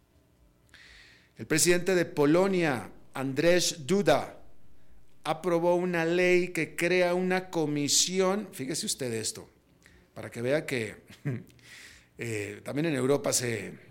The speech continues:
este, se cuecen habas, por decirlo así. El presidente autoritario de Polonia dijo que creará, eh, eh, está apro-, aprobó él una ley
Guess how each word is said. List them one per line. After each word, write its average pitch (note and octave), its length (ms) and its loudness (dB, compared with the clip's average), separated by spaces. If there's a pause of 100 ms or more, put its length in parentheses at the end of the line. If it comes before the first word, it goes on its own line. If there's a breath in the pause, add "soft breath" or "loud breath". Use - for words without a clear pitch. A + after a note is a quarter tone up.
(180)
este, A2 580 -6 (300 soft breath)
se - 140 -6
cuecen A3 380 2
habas, E3+ 360 0
por A#2 180 -10
decirlo B2+ 340 -2
así. F3+ 500 0 (380 loud breath)
El A#2+ 200 -2
presidente E3+ 920 2
autoritario C3+ 840 2
de B2 300 2
Polonia F3 800 -2
dijo F3 320 -4
que C3+ 240 -2
creará, C3 720 0 (140)
eh, B2+ 200 -6
eh, C#3 280 -2
está D3 340 -2
apro-, D3 240 -4
aprobó B2+ 500 0
él D#3+ 220 4
una D#3+ 240 -4
ley E3 500 0